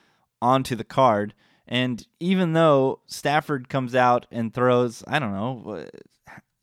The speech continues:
thirty-three attempts for two hundred and thirty-seven yards, it's like, it's not a, it's not an amazing effort for the guy. Uh, seven yards per attempt. The Bears just can't get anything <laughs> going on offense. Trubisky throws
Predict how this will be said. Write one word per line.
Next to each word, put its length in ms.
thirty-three 540
attempts 360
for 380
two 160
hundred 220
and 120
thirty-seven 540
yards, 400
it's 140
like, 160
it's 100
not 180
a, 120
it's 200
not 160
an 60
amazing 560
effort 440
for 120
the 120
guy. 360
Uh, 380
seven 400
yards 360
per 160
attempt. 520
The 60
Bears 280
just 200
can't 280
get 220
anything 540
<laughs> 260
going 240
on 240
offense. 880
Trubisky 520
throws 520